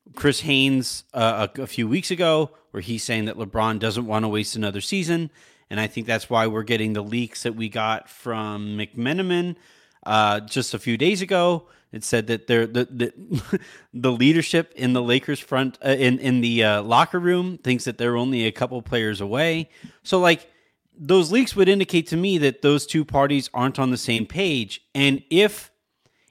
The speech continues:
if the reason they aren't on the same page is because the front office has decided that these guys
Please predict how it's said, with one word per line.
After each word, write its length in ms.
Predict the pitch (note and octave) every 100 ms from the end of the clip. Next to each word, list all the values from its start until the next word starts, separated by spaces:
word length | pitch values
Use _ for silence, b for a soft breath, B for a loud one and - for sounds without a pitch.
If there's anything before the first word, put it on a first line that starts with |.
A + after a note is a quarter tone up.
| _ -
if 200 | E3 D#3
the 120 | D#3
reason 360 | C3+ A3+ A3+ F3+
they 140 | D3+
aren't 220 | D3 D3
on 100 | C#3+
the 80 | C#3
same 360 | C3 D3+ C#3 B2+
page 420 | F3+ G#3 D3 B2+
is 180 | C3+ A#2+
because 400 | C#3 C3 C3+ B2
the 100 | C3
front 300 | - C3+ C#3+
office 360 | E3+ F#3 D3
has 120 | D3+ C3+
decided 460 | B2+ C#3+ C3 B2
that 160 | A#2+ G#2+
these 220 | C3+ C3
guys 440 | C3+ B2+ B2 A#2